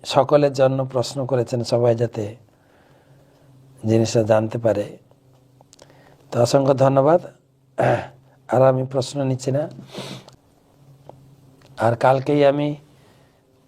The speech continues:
ওই টক শোয়ের ইয়েটা পাঠিয়ে দেবো, আপনারা টক শো নাম্বারে সরস্বতী পূজা সম্বন্ধে প্রশ্ন পাঠাবেন। কালকে বিকেলে আছে গুরুকথা, গুরুকথামৃত, যারা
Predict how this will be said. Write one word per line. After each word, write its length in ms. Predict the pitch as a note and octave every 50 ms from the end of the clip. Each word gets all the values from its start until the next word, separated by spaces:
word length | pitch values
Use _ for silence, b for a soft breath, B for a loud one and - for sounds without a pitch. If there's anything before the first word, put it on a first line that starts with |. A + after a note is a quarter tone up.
| _ - -
ওই 200 | C3+ C3+ C3 C3+ C3 B2+ B2 A#2+ A2+ A2+ A2 G#2 G2 - _ _ -
টক 200 | C3+ C3+ C#3 -
শোয়ের 280 | - - D#3 D3 C#3+
ইয়েটা 360 | D3 C#3+ C3+ C3 C3 C3+ D#3 C#3+
পাঠিয়ে 320 | B2+ C#3 C3+ C3+ C#3 C#3
দেবো, 180 | C3+ D3 D3+ E3+
আপনারা 560 | D#3+ D3 - C#3+ C3+ C3 C3 C3 B2+ A#2+ b b b b b b b -
টক 200 | D3+ D3 D3+ D3
শো 160 | - - D#3+
নাম্বারে 460 | D3 D3 C#3 C3+ C3+ C#3 C3+ C3+ C#3
সরস্বতী 540 | C3 - - D3+ D3 C#3+ C3 C3+ - - E3
পূজা 300 | D3+ - C#3 C3 C#3 C3
সম্বন্ধে 400 | B2 - B2+ A#2 A#2+ A#2+ B2 C#3+
প্রশ্ন 340 | D3 C#3 C3 - - A2 G2+
পাঠাবেন। 380 | F#2 G2 F#2+ F#2 F#2 F#2 - - - B B B B B B B B B B B -
কালকে 260 | A#2+ A#2 A#2+ - C3
বিকেলে 400 | B2 B2 C3 C3 - C#3 C3+ C3+
আছে 240 | C#3 C3+ B2+ - C3+
গুরুকথা, 680 | B2+ B2 C3+ C#3+ D#3 D3+ E3 D3 C3+ - D#3 E3+ - - - _ _ _ _ _ _ _ _ _ A#2+
গুরুকথামৃত, 840 | A#2+ C#3 C#3+ D3+ D3+ D3 C#3 B2+ C3+ C#3+ C#3+ C#3+ C#3+ C#3 C3+ D3 E3 G3+ - - b b b b b b b b b b b b b _ -
যারা 300 | C3+ C#3+ C#3 C#3 C#3 C3+